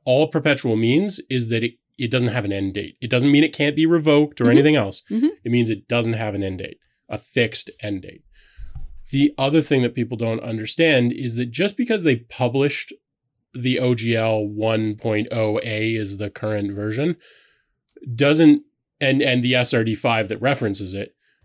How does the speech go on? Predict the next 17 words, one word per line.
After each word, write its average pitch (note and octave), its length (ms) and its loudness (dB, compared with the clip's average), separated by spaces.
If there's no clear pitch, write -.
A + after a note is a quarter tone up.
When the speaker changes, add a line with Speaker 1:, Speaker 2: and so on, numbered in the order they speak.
Speaker 1:
doesn't D3+ 320 6
mean C#3+ 180 4
that B2 160 0
they A#2 120 -2
can't B2+ 440 -4
update A#2 480 -2
those G#2 240 -8
documents, G#2 800 -6
because B2+ 560 0
the C3 500 -4
act C3+ 380 -4
of C3+ 180 2
the A#2+ 80 0
licensing D#3 960 -2
occurs C#3 640 2
when A#2+ 220 -2
you A2 140 -4